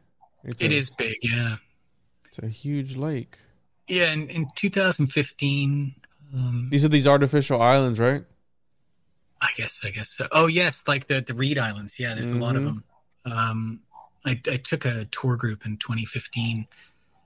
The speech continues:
Speaker 2: and there was a day, uh, that we spent out on one of those, except I didn't get to go because one of the people was really sick, so I had to take them to a, a, a doctor and do other stuff. So I missed the Reed boat, the Reed Island day.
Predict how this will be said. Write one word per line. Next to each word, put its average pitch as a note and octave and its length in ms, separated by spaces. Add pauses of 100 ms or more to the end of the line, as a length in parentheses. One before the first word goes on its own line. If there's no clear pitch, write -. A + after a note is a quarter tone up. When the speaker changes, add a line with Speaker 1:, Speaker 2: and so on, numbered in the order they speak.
Speaker 2:
and B2 100
there A#2+ 100
was A2+ 140
a B2 60
day, A#2 640 (360)
uh, A2 500
that G#2+ 160
we A#2 100
spent A2+ 400 (140)
out G#2+ 220 (380)
on A2+ 220
one A2 140
of G#2+ 100
those, A2+ 380
except - 320
I A#2 80
didn't A#2+ 160
get A2+ 160
to A2 100
go A2+ 340
because G#2+ 360
one G#2+ 120
of G#2 60
the G#2 60
people A2 260
was G#2 160
really G2+ 180
sick, - 300
so - 140
I G#2 40
had G#2 100
to G2+ 60
take - 220
them G#2+ 140
to G#2+ 80
a, G#2+ 280
a, G#2 240 (200)
a - 60
doctor G#2+ 520
and G#2+ 220 (500)
do A2 120
other A2+ 160
stuff. - 420
So - 200
I G#2 60
missed A2 300
the G#2 80
Reed G#2+ 300
boat, G#2+ 220 (280)
the A2+ 140
Reed G#2+ 220
Island G#2+ 380
day. A2 280